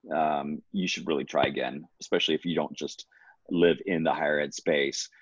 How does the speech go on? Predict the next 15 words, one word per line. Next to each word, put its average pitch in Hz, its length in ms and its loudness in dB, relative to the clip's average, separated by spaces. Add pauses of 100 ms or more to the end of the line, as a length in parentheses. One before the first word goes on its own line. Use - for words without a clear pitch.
(220)
And 87 280 2
the 95 60 6
reason 120 240 8
for 101 100 -2
that 82 220 6
is, 76 500 0 (200)
uh, 71 300 2 (120)
people 127 260 4
are 98 80 8
now 87 220 8
at - 80 2
home. 82 400 -4 (200)
Uh, 71 460 0
Sales 85 260 0
Intel, 78 440 2